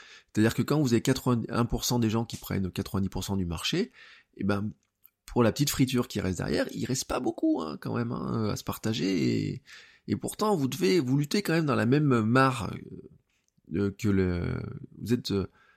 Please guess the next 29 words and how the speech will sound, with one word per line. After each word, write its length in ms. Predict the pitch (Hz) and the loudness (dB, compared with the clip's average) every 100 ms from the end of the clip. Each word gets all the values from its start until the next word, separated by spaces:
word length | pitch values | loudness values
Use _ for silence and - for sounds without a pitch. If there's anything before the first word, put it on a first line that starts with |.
| _ | _
un 120 | - 110 | -2 0
petit 180 | - | -2
poisson 360 | - 135 143 170 | 0 2 2 2
dans 120 | 143 | 2
une 260 | 101 104 104 | 0 0 0
mare 320 | 117 135 117 | 2 2 2
géante 420 | 107 110 139 196 | 2 2 2 2
où 160 | 135 113 | 2 4
il 40 | |
y 40 | 110 | 4
a 80 | |
un 60 | 98 | 2
gros 180 | 104 151 | 2 2
poisson 340 | 131 131 175 | 4 0 0
qui 120 | - | 0
bouffe 240 | 131 123 - | 0 -2 -2
tout. 200 | 107 98 - _ - | -2 -2 -8 _ -4
Bah, 100 | 87 | 0
vous 140 | 107 | 2
avez 100 | 101 | 2
une 80 | 98 | 2
chance, 240 | 120 117 | 0 0
soit 100 | 147 | 2
vous 100 | 160 | 2
faites 220 | 139 117 | 2 0
bouffer, 440 | 104 101 139 185 - _ _ - - | 0 -2 2 2 0 _ _ -20 -12
soit 280 | - 143 160 | 0 4 4
vous 180 | 113 113 | 4 4
mourrez. 520 | 131 127 127 147 | 6 8 8 6